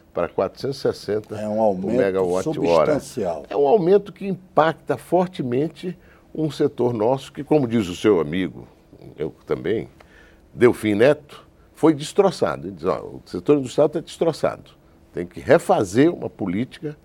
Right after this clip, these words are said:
Speaker 1: para o setor industrial do
Speaker 2: E
Speaker 1: Brasil."
Speaker 2: certamente vai ter impacto no, no custo de vida, no aumento dos preços. Do
Speaker 1: Impacta tudo. E mais um ulti-, uma última observação, só ainda sobre o setor industrial, é que você não vê hoje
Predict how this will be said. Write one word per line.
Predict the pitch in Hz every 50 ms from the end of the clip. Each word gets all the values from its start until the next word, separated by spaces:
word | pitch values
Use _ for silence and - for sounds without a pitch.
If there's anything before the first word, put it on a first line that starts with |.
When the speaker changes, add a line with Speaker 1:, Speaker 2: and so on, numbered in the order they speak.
| - _ _ _ _ _ _ _ _ _
Speaker 1:
para | - 92 90 95 98 107 -
o | 107
setor | 101 - 107 85 - - 110 113
industrial | 117 131 123 - - 107 95
do | 104
Speaker 2:
E | 107
Speaker 1:
Brasil." | 104 - - 196
Speaker 2:
certamente | 180 196 - 175 170 185 196 190 190 202
vai | 208 208 -
ter | - - 214
impacto | 220 202 - - - 196 180 160 160 - 180 175
no, | 220 226 214 208 202
no | 196 196 190 170
custo | - - 180 175 - - -
de | 151 139
vida, | 120 - 104 120 147 147 120 113 110
no | 107 110 110
aumento | 110 107 98 101 107 117 113 98 - - 104
dos | 90 85 95 - - -
preços. | - - 110 113 127 131 - - - - 82
Do | - 90 82
Speaker 1:
Impacta | - 101 117 127 - - 208
tudo. | 180 - - 107 - - -
E | 95
mais | 117 147 185 202 170 151
um | 180 180
ulti-, | 175 175 175 - -
uma | 160 156 -
última | 151 151 160 175 165 - 151 147
observação, | 113 104 - 123 104 92 85 - - 120 117
só | - - - 104
ainda | 113 131 143 117 101
sobre | - - - 107 92 65 60 - - - _ _ _ _ - - _
o | - 78 82 82 76 69 65 64
setor | - - 87 73 - - 87 78 69
industrial, | 67 65 67 - - 85 107 127 120 85 73 67 - _ _ _ _ _ _ - _ _ _
é | - - 98 107 113
que | 113 - - - 143 147 147 151 151 143 - - - -
você | 98 120 147 - - - - 170 175
não | 175 190 196 165
vê | 110 85 87 131 175 185 139
hoje | 107 117 151 180 170 - - -